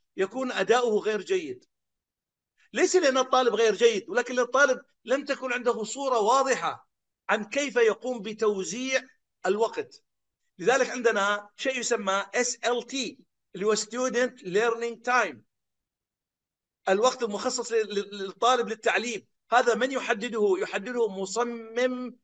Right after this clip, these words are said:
المنهج. الذي يصمم المنهج هو الذي يحدد هذه الأوقات. وكما قلنا، هذه الأوقات عندما تحدد هي ليس أوقات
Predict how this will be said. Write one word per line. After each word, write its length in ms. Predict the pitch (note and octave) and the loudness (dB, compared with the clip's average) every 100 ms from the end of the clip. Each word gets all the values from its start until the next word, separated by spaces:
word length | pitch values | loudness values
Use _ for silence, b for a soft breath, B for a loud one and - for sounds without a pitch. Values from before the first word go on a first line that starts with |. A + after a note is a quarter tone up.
| _ - | _ -4
المنهج. 500 | G#3+ G#3+ A#3+ G#3 F3 - _ _ - | -2 0 0 2 0 -4 _ _ -4
الذي 340 | F3+ G3+ G3+ | 0 0 0
يصمم 420 | G#3 G3 B3+ B3 A3+ | 0 0 -2 -2 -4
المنهج 560 | A3 A3 G#3 G#3 G#3 - _ - | -4 -2 0 0 -4 -18 _ -2
هو 100 | G#3 | 2
الذي 320 | A#3+ A#3+ G#3+ A3+ | 4 4 2 0
يحدد 480 | G#3 - G3+ A3+ | -4 -2 -4 0
هذه 180 | A3 G#3+ | 0 0
الأوقات. 520 | G#3+ G3 G3 F#3 - - _ _ _ _ _ _ _ - | 0 -2 2 0 0 -14 _ _ _ _ _ _ _ 4
وكما 440 | F#3 A#3 B3 C4 | 6 6 6 4
قلنا، 320 | B3+ A#3+ G#3+ | 4 2 4
هذه 100 | B3 | 2
الأوقات 380 | B3 A#3+ A3 G#3+ | 2 2 0 0
عندما 260 | G#3+ G#3+ G#3+ | -4 -2 -2
تحدد 400 | G#3 A#3+ G#3 G#3 | 0 0 2 2
هي 80 | |
ليس 200 | G#3+ B3 | 2 2
أوقات 520 | A#3+ G#3+ G#3+ A3 A3+ | 0 0 2 2 2